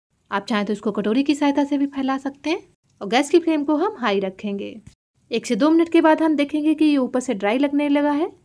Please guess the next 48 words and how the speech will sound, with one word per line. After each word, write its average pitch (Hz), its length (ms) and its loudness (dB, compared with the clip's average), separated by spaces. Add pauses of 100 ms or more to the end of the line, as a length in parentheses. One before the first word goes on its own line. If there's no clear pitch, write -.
(320)
तब 311 140 4
हम 349 120 2
ब्रश 294 200 0
की 302 100 0
सहायता 262 320 0
से 277 140 -2
इस 233 120 -2
पर 247 140 -4
थोड़ा 214 240 -2
सा 320 180 -2
ऑयल 202 240 0
लगा 180 260 0
लेंगे। 180 320 -2
ये 196 180 -2
ऑप्शनल 220 420 0
है, 381 120 0
आप - 220 -4
चाहें 190 180 -4
तो 196 100 -6
ना 202 160 -4
लगाएं। 247 280 -4 (520)
अगर 370 220 4
आप 381 140 2
इसको 370 220 2
ज़्यादा 254 260 4
क्रिस्पी 320 300 0
खाना 311 240 0
पसंद 302 320 0
करते 302 240 2
हैं 381 180 0
तो 294 100 2
आप 240 180 2
इसको 240 200 -2
इस 233 140 -2
तरीके 226 280 -2
से 226 140 -4
एक 208 120 -4
बार 208 140 0
पलट 247 320 0
लें 349 180 0
और 240 180 -2
इसको 220 200 -4
दूसरी 208 280 0
साइड 247 240 0
से - 140 -4
भी 262 140 0
थोड़ा 214 240 -2
सा 381 160 0